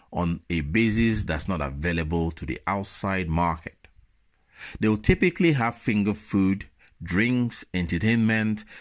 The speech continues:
prestigious fashion shows going on, extremely attractive and very expensive models will be walking the store, be decked with all kinds of very expensive and beautiful jewelry, diamonds, rubies,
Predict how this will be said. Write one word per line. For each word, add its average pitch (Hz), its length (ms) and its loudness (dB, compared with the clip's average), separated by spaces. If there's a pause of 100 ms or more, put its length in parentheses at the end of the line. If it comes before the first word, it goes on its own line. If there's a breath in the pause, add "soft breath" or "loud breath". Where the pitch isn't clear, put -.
(120)
prestigious 143 640 2
fashion 120 400 -2
shows 101 400 2
going 92 320 0
on, 82 320 -2 (300 loud breath)
extremely 151 500 0
attractive 110 640 -2
and 80 220 -2
very 139 360 0
expensive 104 540 -4
models 90 440 0
will 76 100 -2
be 71 80 -2
walking 90 640 -2
the 62 100 -6
store, 92 760 -4 (400 loud breath)
be 78 120 -4
decked 127 340 -2
with 73 100 -2
all 90 160 2
kinds 85 320 -6
of 62 100 -8
very 85 280 -2
expensive 110 1040 -4
and 69 180 -4
beautiful 90 420 -2
jewelry, 85 680 0 (320 loud breath)
diamonds, 87 760 -2
rubies, 82 760 0